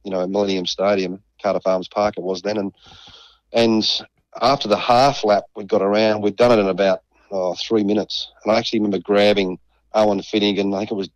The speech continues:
Richard Harry as well, and a couple of the guys who were holding the cup, saying, "Guys, slow down. We're going too quick. Th-, this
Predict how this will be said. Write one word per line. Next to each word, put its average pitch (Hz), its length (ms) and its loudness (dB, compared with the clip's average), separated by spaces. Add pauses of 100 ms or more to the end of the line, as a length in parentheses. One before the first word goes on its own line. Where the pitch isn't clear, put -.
(140)
Richard 107 280 -4
Harry 98 400 0
as 92 100 -8
well, 101 200 2
and 95 100 0
a 87 60 -8
couple 95 240 -6
of 92 60 -4
the 101 60 -2
guys 98 300 2
who 104 100 -4
were 95 100 -2
holding 92 260 0
the 82 60 -12
cup, 113 300 -2 (400)
saying, 104 220 -4
"Guys, 101 440 2 (220)
slow 120 440 0
down. 104 400 2
We're 104 140 -2
going 107 340 4
too 92 280 -4
quick. 113 280 -2 (100)
Th-, 104 200 -12
this - 260 -6